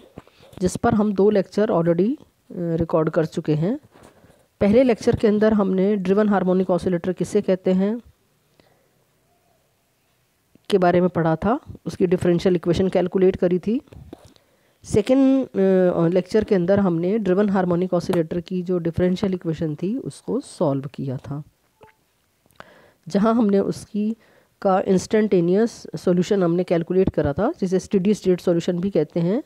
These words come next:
कि एक्स बराबर एक्स zero sin omega t minus five उसका solution है, जहां एक्स ज़ीरो उसका आयाम था और phi उसका phase था।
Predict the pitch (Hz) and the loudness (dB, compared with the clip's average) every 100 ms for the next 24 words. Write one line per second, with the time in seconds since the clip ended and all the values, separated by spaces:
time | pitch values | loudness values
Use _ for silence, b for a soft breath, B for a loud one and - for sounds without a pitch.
0 | _ 196 - 190 - 180 160 175 - 180 | _ -8 0 -2 0 0 2 2 2 0
1 | 165 180 175 165 160 160 160 160 160 170 | 0 0 0 0 0 0 0 -2 -2 -2
2 | 156 160 160 - 160 156 160 - 156 147 | -2 -2 -2 -2 -2 -2 -4 -2 -4 -4
3 | 151 170 311 - 160 175 - 180 175 170 | -4 -2 -4 -4 -4 -2 -2 -4 -2 -2
4 | 175 170 - 170 135 143 151 180 202 226 | 0 0 -2 -4 -2 -2 -2 -2 -2 -2
5 | 302 B B B B B B _ 208 170 | -2 B B B B B B _ -4 -2
6 | 160 185 185 180 - 233 339 - 165 135 | -2 0 2 0 -2 -4 -4 0 0 -2
7 | - 113 | -8 -12